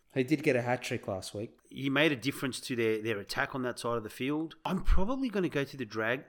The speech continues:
Speaker 2: for the Dragons, only because I think they kind of have something to play for this season. I don't know if the Sharks do.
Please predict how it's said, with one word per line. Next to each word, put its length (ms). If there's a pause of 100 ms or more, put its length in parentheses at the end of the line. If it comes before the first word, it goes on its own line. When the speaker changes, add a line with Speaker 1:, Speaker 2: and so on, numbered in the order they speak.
Speaker 2:
for 140
the 80
Dragons, 760 (160)
only 260
because 320
I 80
think 520 (220)
they 200
kind 320
of 280 (240)
have 280
something 300
to 80
play 260
for 200
this 140
season. 420
I 40
don't 120
know 80
if 80
the 80
Sharks 500
do. 240